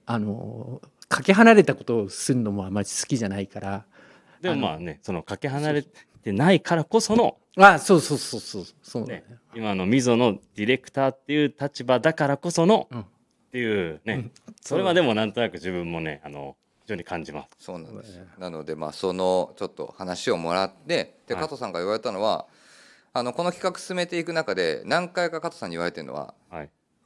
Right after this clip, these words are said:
Speaker 3: あの、バンズをビームスプラスでいじれることなんか本当にあるかないかなんだから、
Speaker 2: はい、はい、はい。
Speaker 3: やりたいことやりなっていうのが、やっぱポイントとして、
Speaker 2: おー。
Speaker 3: いろいろ話をしてくれていくんだよね、
Speaker 1: そう。
Speaker 3: その後に。
Speaker 2: はい。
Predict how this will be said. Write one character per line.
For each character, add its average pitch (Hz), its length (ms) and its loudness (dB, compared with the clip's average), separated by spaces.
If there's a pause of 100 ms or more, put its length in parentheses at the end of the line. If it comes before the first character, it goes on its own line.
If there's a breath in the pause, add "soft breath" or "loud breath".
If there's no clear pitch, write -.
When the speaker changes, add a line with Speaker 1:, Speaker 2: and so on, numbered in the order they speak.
(240)
Speaker 3:
あ 92 120 -10
の、 87 100 -12
バ 156 240 -2
ン 185 140 -4
ズ 185 140 -6
を 180 100 0
ビ 135 140 -10
ー 185 100 -2
ム 190 100 -2
ス 190 100 -12
プ 196 100 -4
ラ 165 100 0
ス - 100 -16
で 85 140 -14
い 87 80 -8
じ 95 180 -6
れ 135 60 4
る 110 80 0
こ 82 160 -12
と 90 100 -16
な 82 100 -12
ん - 60 -16
か - 80 -20
本 170 240 -6
当 190 140 -8
に 175 80 -2
あ 185 100 2
る 190 80 0
か 107 140 -12
な 110 120 -6
い 107 80 -4
か 95 120 -10
な 87 100 -10
ん 80 60 -12
だ 71 100 -14
か 92 140 -4
ら、 87 60 -4
Speaker 2:
は 85 60 -8
い、 - 40 -10
は 92 160 0
い、 - 20 2
は 73 40 -6
い。 - 40 -12
Speaker 3:
や 123 140 -6
り 160 80 -6
た 185 100 0
い 160 60 -2
こ 131 100 -6
と 110 80 -6
や 95 140 2
り 113 80 -2
な 120 140 0
っ 120 60 -20
て - 80 -10
い 135 40 -4
う - 20 -4
の 156 100 -4
が、 143 200 4
や 87 60 2
っ - 40 -6
ぱ 85 140 -4
ポ - 280 -6
イ 113 40 -2
ン - 20 -10
ト 107 100 -4
と 104 120 -6
し - 80 -16
て、 95 320 0
Speaker 2:
お 92 240 -6
ー。 - 20 -8
Speaker 3:
い - 20 -10
ろ 107 140 0
い 104 40 0
ろ 101 120 -2
話 117 300 -4
を 95 40 -6
し 98 80 -12
て 98 120 -10
く 101 60 -8
れ 92 80 -4
て 95 100 -10
い 87 40 -8
く 92 120 -12
ん 82 60 -12
だ 65 100 -10
よ 80 80 -12
ね、 147 120 -12
Speaker 1:
そ - 120 -20
う。 113 180 -16
Speaker 3:
そ 101 80 -12
の 92 80 -4
後 87 180 -8
に。 71 140 -16 (140)
Speaker 2:
は 85 100 -16
い。 73 80 -20